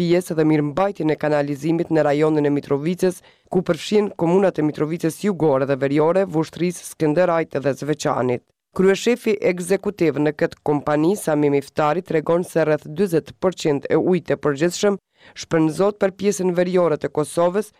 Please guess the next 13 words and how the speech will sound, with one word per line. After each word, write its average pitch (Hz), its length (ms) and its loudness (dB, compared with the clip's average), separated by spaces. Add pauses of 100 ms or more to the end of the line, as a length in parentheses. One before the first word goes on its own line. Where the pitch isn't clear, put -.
(140)
por 170 160 0
çmimi 220 420 2
është - 240 -2
pesë 220 320 -2
herë 185 240 2
më 151 140 0
i 156 100 0
ulët 180 320 -2
se 160 160 -2
sa 185 220 0
në 170 160 2
rajone 135 320 0
tjera. 117 400 -2